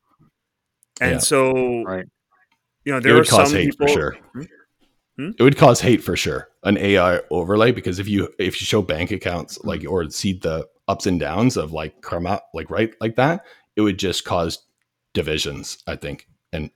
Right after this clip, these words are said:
Speaker 1: Yeah,
Speaker 3: That's
Speaker 1: and, and
Speaker 3: human
Speaker 1: car-
Speaker 3: nature, man.
Speaker 1: Hmm? Go ahead,
Speaker 3: That's
Speaker 1: sorry,
Speaker 3: human
Speaker 1: Rick.
Speaker 3: nature, no matter what.
Speaker 1: Yeah.
Speaker 2: Hmm.
Speaker 3: <laughs> Human,
Speaker 1: No,
Speaker 3: that's
Speaker 1: exactly.
Speaker 3: human nature. But, uh, yeah, going back to the, the primary motivator. So I self-published a book on, on Amazon, uh,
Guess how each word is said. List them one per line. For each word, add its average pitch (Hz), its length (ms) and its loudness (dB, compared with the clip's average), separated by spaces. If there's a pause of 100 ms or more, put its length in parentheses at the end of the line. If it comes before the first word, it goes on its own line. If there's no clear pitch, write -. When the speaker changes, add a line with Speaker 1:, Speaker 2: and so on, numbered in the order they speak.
Speaker 1:
Yeah, - 80 -8
Speaker 3:
That's 127 160 2
Speaker 1:
and, - 60 -4
and 165 80 2
Speaker 3:
human 98 140 0
Speaker 1:
car- 196 120 2
Speaker 3:
nature, 202 180 0
man. - 300 -2 (760)
Speaker 1:
Hmm? 143 160 -10 (720)
Go 120 60 -8
ahead, 107 80 -4
Speaker 3:
That's 110 140 0
Speaker 1:
sorry, 110 100 0
Speaker 3:
human 104 200 4
Speaker 1:
Rick. 98 40 0
Speaker 3:
nature, 101 280 -2 (220)
no 110 120 -2
matter 101 240 2
what. 95 180 -2 (100)
Speaker 1:
Yeah. 101 100 0
Speaker 2:
Hmm. - 160 0
Speaker 3:
<laughs> 113 300 -2
Human, 110 160 0
Speaker 1:
No, 123 120 -2
Speaker 3:
that's 98 80 -6
Speaker 1:
exactly. 101 300 -4
Speaker 3:
human 104 180 2
nature. 104 260 -2 (840)
But, 123 200 2
uh, 123 160 4
yeah, 139 160 4
going 143 260 2
back 113 260 2
to 127 80 0
the, 117 160 4
the 110 200 0
primary 113 360 4
motivator. 104 500 2
So 117 240 0
I 123 160 4
self-published 110 680 -2
a - 40 -8
book 101 200 -2
on, 101 220 0 (140)
on 104 160 -4
Amazon, 101 560 2
uh, 95 220 -2